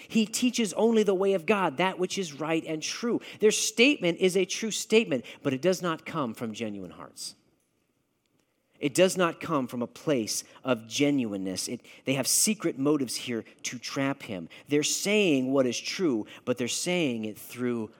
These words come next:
flattery. I mean, just stop and look at it again. You can hear this,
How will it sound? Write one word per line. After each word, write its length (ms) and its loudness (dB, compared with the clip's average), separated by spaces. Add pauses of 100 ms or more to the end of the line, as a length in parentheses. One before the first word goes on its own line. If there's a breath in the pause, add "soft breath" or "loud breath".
(140 soft breath)
flattery. 880 -8 (3250)
I 40 -14
mean, 180 -12 (460)
just 160 -6
stop 260 -4
and 100 -2
look 200 -2
at 100 -2
it 100 -6
again. 340 -4
You 120 -10
can 160 -10
hear 500 -8
this, 680 -6